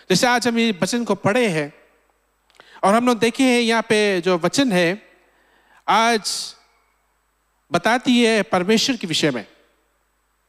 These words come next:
और जो verse सेवनटीन है, जिसे हम पढ़े हैं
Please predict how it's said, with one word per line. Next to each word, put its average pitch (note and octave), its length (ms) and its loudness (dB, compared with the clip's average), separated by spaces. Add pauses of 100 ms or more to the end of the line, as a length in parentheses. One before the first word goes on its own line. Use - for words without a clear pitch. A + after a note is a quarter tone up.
(3500)
और F#3 140 2
जो A3 160 0
verse A#3 180 -2
सेवनटीन C4 520 -2
है, A3+ 60 -2
जिसे E3+ 180 -6
हम G3 100 -6
पढ़े A#3 240 0
हैं G3+ 320 -2